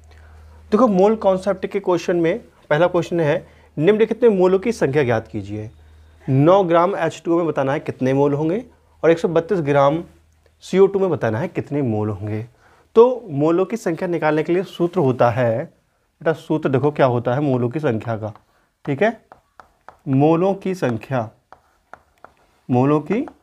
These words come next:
संख्या बराबर पदार्थ का भार जो भी दिया हो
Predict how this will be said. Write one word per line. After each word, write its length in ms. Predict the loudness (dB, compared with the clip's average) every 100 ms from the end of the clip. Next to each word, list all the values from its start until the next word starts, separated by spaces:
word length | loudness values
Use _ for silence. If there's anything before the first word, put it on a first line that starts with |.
| _ _ -20 _ _ _ _ _ _ _ -20 _
संख्या 520 | 0 0 0 0 0 0 -8 _ _ _ -20 _ _ _ -20 _ _ -20 _
बराबर 580 | 2 6 6 6 0 -2 -8 _ _ _ -20 _
पदार्थ 420 | 0 6 6 4 -4
का 180 | -6
भार 420 | -4 0 2 2 2
जो 180 | -2 0
भी 120 | -2
दिया 220 | 0 0
हो 260 | 2 -2